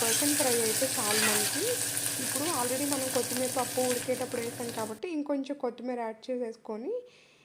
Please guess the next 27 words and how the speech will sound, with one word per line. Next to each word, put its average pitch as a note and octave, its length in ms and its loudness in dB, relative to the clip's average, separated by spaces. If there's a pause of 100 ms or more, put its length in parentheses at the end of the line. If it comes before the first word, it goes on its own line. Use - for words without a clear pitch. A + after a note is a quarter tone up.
(140)
ఇలా C4+ 380 2 (520)
తిరగమాత C4 460 2
యాడ్ C4+ 400 0
చేసేసుకోవాలి. G#3+ 960 -4 (720)
చూస్తున్నారు B3+ 580 -4
కదా, A#3+ 180 -6 (760)
మనం, A#3+ 640 -6
ఆ, A3+ 460 -4 (160)
జీలకర్ర B3 400 0
ఎంత B3 380 -2
ఎక్కువగా B3+ 460 2
చిట్లితే C4 960 -2
తిరగమాతలో A#3+ 560 -4
అంత B3 280 -4
టేస్టీగా A3+ 520 -4
ఉంటుంది. A3 520 -6 (460)
ఇలా C4 140 2
తిరగమాత C4 500 -2
యాడ్ B3+ 300 0
చేసిన B3+ 300 0
తర్వాత A#3+ 440 -4
ఒక F4 280 -2
రెండు C4 300 0
నిమిషాల B3+ 340 -2
వరకు A#3 220 -4
మళ్ళీ B3+ 360 0
ఉడికించుకోవాలి. G#3+ 920 -4